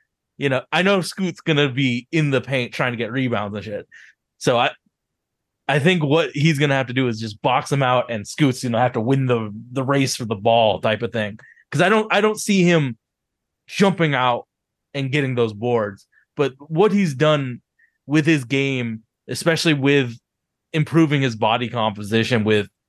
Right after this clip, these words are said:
with the lack of the hitchiness, is, it's really impressive to see. Like, I trust him with his decision making too. Like, he's not gonna fuck up. I mean, he, he's a, he's an <laughs> N B A player's son.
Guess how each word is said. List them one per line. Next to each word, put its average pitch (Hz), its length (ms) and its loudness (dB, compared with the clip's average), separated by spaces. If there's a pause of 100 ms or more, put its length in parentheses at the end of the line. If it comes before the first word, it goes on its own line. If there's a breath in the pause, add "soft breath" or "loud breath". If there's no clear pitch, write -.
with 113 200 -2
the 120 80 0
lack 107 240 0
of 113 80 2
the 98 60 0
hitchiness, 107 580 -2
is, 101 240 -8 (720 loud breath)
it's 151 160 0
really 175 420 4
impressive 135 480 -2
to 107 80 -10
see. 123 360 0
Like, 101 220 -2 (880)
I 165 120 2
trust 220 420 -2
him 185 140 2
with 165 140 2
his 139 160 0
decision 202 480 0
making 107 340 -4
too. 170 220 2
Like, 110 280 -2 (220 loud breath)
he's 175 200 0
not 190 340 2
gonna 165 240 2
fuck - 300 -2
up. 185 240 0 (440 soft breath)
I 170 80 2
mean, 190 240 4
he, 165 80 -8
he's 185 180 0
a, 151 140 -4 (240)
he's 208 220 0
an 233 100 4
<laughs> - 20 6
N 247 100 2
B 226 120 4
A 226 60 0
player's 220 500 0
son. 202 300 -2